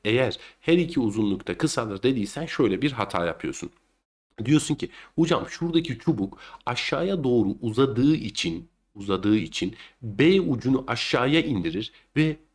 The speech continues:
çubuğumuzun yere olan uzaklığı, şu B uzaklığı kısalır." diyorsun. Ama lütfen dikkat et şuna. Peki bu çubuğun senin dediğin gibi şuradaki parçası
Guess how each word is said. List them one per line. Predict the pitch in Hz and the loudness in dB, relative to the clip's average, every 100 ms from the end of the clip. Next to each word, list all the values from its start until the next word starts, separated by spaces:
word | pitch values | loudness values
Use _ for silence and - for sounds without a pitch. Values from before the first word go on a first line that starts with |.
| _ | _
çubuğumuzun | - 185 151 151 147 139 156 127 - | -4 0 4 4 4 4 2 2 -6
yere | 110 113 127 | 0 2 4
olan | 165 120 98 | 4 4 2
uzaklığı, | 90 90 87 92 87 | 0 0 -2 -2 -2
şu | - 110 | -4 0
B | 135 143 | 4 4
uzaklığı | 104 90 82 - 123 165 _ _ | 4 2 -4 -2 -4 -4 _ _
kısalır." | - - 101 87 85 | -6 -2 -2 -2 -4
diyorsun. | 82 - - 85 - - | -4 -6 -10 -12 -16 -8
Ama | 131 139 | -4 -2
lütfen | 156 156 - 117 98 | -2 -4 -2 -2 -2
dikkat | - - 87 | -6 -8 -6
et | - - - | -10 -12 -14
şuna. | - - 131 92 73 - - _ | -8 0 2 2 0 -8 -20 _
Peki | 180 - 127 98 - | 0 0 -2 -6 -4
bu | 180 | -4
çubuğun | 190 208 160 135 98 98 - - | -2 -2 0 2 2 0 -8 -12
senin | - 117 156 196 | -2 2 4 4
dediğin | 156 135 156 180 143 | 4 2 2 0 0
gibi | 107 - - - | 0 0 -2 -8
şuradaki | - - 208 196 170 165 156 | -10 -4 -2 2 2 2 -2
parçası | - 131 131 - 135 - 113 | -2 -2 -2 0 -2 2 0